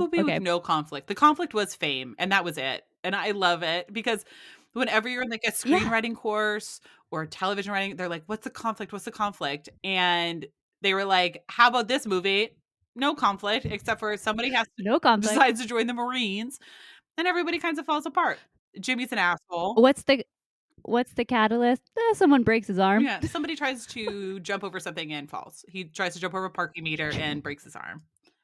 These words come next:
Speaker 1: as you do.
Speaker 2: Guys, guys, Chad fell down.
Speaker 1: <laughs>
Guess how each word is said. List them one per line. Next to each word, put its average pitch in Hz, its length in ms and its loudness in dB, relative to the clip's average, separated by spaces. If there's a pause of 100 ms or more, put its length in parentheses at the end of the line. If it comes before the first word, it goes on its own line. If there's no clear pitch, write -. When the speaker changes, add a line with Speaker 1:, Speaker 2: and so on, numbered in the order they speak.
Speaker 1:
as 180 240 0
you 190 100 -6
do. 131 280 -8 (340)
Speaker 2:
Guys, 196 360 2 (920)
guys, 180 640 -4 (260)
Chad 180 340 -6
fell 233 220 -4
down. 160 400 -4
Speaker 1:
<laughs> 302 80 8